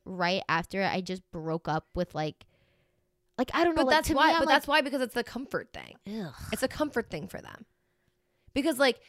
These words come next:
Speaker 2: they've been there, they've done that. And if he really liked that girl, you know what I'm saying? Does it make sense? To, like, go to somebody else that, like, he has no, like, relation or
Speaker 1: Yeah.
Speaker 2: haven't been with before. Like, if he really liked her, it's probably, like, honestly kinda scary.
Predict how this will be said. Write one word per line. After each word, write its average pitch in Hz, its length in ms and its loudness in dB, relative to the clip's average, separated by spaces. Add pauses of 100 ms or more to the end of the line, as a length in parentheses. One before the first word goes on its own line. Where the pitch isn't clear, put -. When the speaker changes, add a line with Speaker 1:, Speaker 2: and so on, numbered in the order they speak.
(120)
Speaker 2:
they've 262 180 2
been 233 200 0
there, 240 180 2
they've 196 220 -4
done 196 240 -2
that. 294 300 -2 (240)
And 254 120 2
if 240 100 2
he 262 140 0
really 226 320 -2
liked 190 320 -4
that 185 220 -4
girl, 196 460 -2 (560)
you 196 60 -12
know 208 60 -2
what 208 40 -4
I'm 202 40 -8
saying? 208 340 -6 (260)
Does - 100 -20
it 208 40 -10
make 190 140 -8
sense? 180 400 -12 (420)
To, - 80 -4
like, 185 120 -4 (120)
go 196 180 0
to 220 80 -2
somebody 196 280 -10
else 175 160 -4
that, - 80 -12
like, 165 140 -10
he 190 120 -8
has 180 280 -4
no, 180 260 -4
like, 151 380 -8
relation 170 540 -8
or - 40 -2
Speaker 1:
Yeah. 185 320 8
Speaker 2:
haven't 175 140 2
been 190 160 -8
with 196 160 -10
before. 233 340 -4
Like, 196 200 -2 (300)
if - 60 -16
he 262 140 0
really 233 320 -2
liked 185 320 -2
her, 247 160 4
it's 208 180 0
probably, 185 240 -2
like, 180 240 -4
honestly 190 320 -10
kinda 165 180 -10
scary. - 680 -16